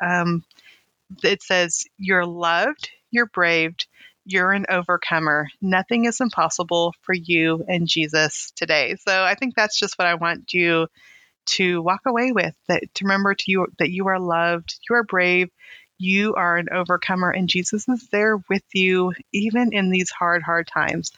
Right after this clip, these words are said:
And the Walk It Out verse for today is Philippians four thirteen.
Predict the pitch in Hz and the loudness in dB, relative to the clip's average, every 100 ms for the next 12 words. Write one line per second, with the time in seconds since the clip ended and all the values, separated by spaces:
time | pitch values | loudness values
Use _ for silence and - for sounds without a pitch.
0 | - - - _ 190 180 175 180 170 - | -16 -14 -14 _ 0 2 2 0 -4 -6
1 | 190 180 196 302 320 277 233 247 - 254 | -4 -2 -2 0 0 0 -2 -2 0 -2
2 | 262 240 170 175 165 - 190 196 214 208 | 0 0 2 2 -2 -4 -2 0 2 0
3 | 190 - 196 - 240 214 196 180 170 | 0 -2 -2 0 0 0 2 2 2